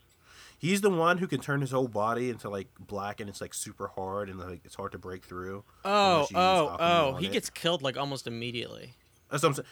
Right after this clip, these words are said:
Speaker 1: Yeah, like, it's, it's, that, that one just sounds terrible, 'cause, like, Greed plays a huge role in helping beat his father, and, and, like, Greed's, like, Greed's, like, one of the homunculus that are actually really cool, 'cause he doesn't care about the whole world. He just likes what he, he's Greed.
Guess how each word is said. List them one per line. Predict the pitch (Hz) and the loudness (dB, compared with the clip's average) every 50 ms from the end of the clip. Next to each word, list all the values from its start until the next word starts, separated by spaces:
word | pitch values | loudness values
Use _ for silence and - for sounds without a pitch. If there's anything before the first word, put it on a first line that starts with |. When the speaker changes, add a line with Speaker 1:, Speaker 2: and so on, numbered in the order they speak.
| - _ - | -14 _ 0
Speaker 1:
Yeah, | 143 156 165 165 139 107 - | 4 6 8 8 6 6 4
like, | 139 147 143 131 - - | 2 0 0 -2 -2 -4
it's, | 165 165 - - | -4 -4 -4 -4
it's, | - 156 143 - | -6 -6 -8 -2
that, | 135 147 175 196 - - 151 | 2 4 4 4 4 2 0
that | 170 196 220 220 196 | 2 2 2 4 4
one | 196 175 165 156 | 2 2 2 2
just | 143 139 | 0 2
sounds | - 151 135 131 135 - | 4 4 2 2 0 0
terrible, | - 170 180 190 180 151 | 2 4 6 6 6 4
'cause, | 131 135 120 | 2 2 2
like, | 131 127 113 | 2 0 0
Greed | 104 117 123 131 135 151 151 | 0 0 2 2 2 2 2
plays | - 165 160 151 156 | 0 0 0 2 0
a | 143 | -2
huge | 139 - 143 143 139 - 117 | -2 0 0 0 0 -2 0
role | 113 117 120 123 127 123 | 2 4 4 4 4 4
in | 120 110 | 2 0
helping | 104 120 117 - 123 117 113 104 90 98 - - | -2 -4 -4 -4 -4 -6 -6 -6 -10 -14 -14 -8
beat | 120 113 113 117 | -6 -6 -4 -4
his | 104 - | -6 -8
father, | - 107 104 104 107 110 113 113 | -6 -6 -6 -4 -4 -4 -4 -6
and, | 113 110 | -6 -8
and, | - - 104 104 107 107 | -8 -8 -8 -6 -6 -6
like, | 101 95 98 - _ _ - - - _ _ | -8 -8 -8 -10 _ _ -20 -20 -20 _ _
Greed's, | - 127 135 143 147 151 143 | 0 2 4 4 4 2 2
like, | 143 131 123 - - _ _ - - - _ _ _ _ _ 143 | 2 2 2 0 -2 _ _ -20 -20 -20 _ _ _ _ _ -6
Greed's, | 139 156 180 202 233 240 - | -2 0 2 4 4 4 4
like, | 208 165 139 | 4 4 4
one | 147 156 | 4 2
of | 151 147 | 4 4
the | 135 | 2
homunculus | 131 131 131 131 135 135 147 139 135 131 | 2 2 2 2 2 2 2 0 0 2
that | 131 117 113 | 2 2 2
are | 110 | 2
actually | 110 113 - - 113 | 0 0 -2 -4 -6
really | 101 107 110 107 110 104 | -4 -4 -4 -4 -4 -6
cool, | - - 104 104 104 104 110 117 117 - _ _ _ _ _ _ _ _ _ _ _ _ - | -8 -6 -6 -4 -4 -4 -4 -6 -6 -10 _ _ _ _ _ _ _ _ _ _ _ _ -8
'cause | - 117 | -6 -4
he | 120 117 | -4 -2
doesn't | 123 123 123 123 107 - | -2 -2 -2 -2 -6 -6
care | - 120 113 117 | -6 -4 -2 -2
about | 117 113 110 110 | -2 -2 -2 -2
the | 110 | -2
whole | 107 113 107 | -4 -4 -4
world. | 101 104 - - | -4 -6 -8 -8
He | 120 127 | -8 -8
just | 120 120 117 - - _ _ _ | -6 -6 -8 -10 -10 _ _ _
likes | - 104 101 104 101 - | -8 -6 -6 -6 -6 -6
what | 104 104 | -8 -8
he, | 104 95 - | -8 -8 -10
he's | 110 113 107 101 | -10 -10 -10 -10
Greed. | 101 113 120 117 101 90 82 - | -8 -6 -6 -6 -6 -8 -10 -12